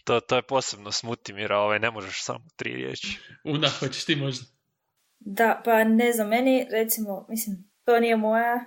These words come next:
Speaker 3: a, ali dosta je dobar, ja mislim, opis ova znanstvena spajalica koju zapravo koristimo za i neke druge stvari, kao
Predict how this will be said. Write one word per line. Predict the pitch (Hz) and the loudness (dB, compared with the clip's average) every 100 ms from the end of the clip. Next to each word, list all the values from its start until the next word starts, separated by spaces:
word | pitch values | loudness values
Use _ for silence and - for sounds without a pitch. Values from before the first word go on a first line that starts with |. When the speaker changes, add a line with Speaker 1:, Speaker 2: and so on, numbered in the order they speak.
| - _ | -12 _
Speaker 3:
a, | 202 202 196 | 0 0 2
ali | 202 208 202 | 2 0 0
dosta | 220 240 240 | 0 2 2
je | |
dobar, | 226 226 214 | 2 4 4
ja | 208 208 | 2 0
mislim, | 220 220 | -4 -4
opis | 214 208 196 | -4 -6 -6
ova | 190 190 | -2 -2
znanstvena | 196 196 - 190 180 | -2 -2 -4 -6 -10
spajalica | 180 175 170 180 220 226 220 | -8 -4 -4 -2 -4 -4 -4
koju | 196 180 185 | -4 -6 -6
zapravo | 185 185 180 185 | -10 -10 -12 -10
koristimo | 196 190 - 190 185 | -10 -10 -10 -14 -14
za | 190 180 - _ _ _ - | -12 -12 -14 _ _ _ -6
i | |
neke | 196 202 202 | -4 -2 0
druge | 202 202 190 | 0 0 0
stvari, | - 185 190 214 | -2 -4 -6 -8
kao | 220 185 175 - - | -8 -8 -6 -6 -8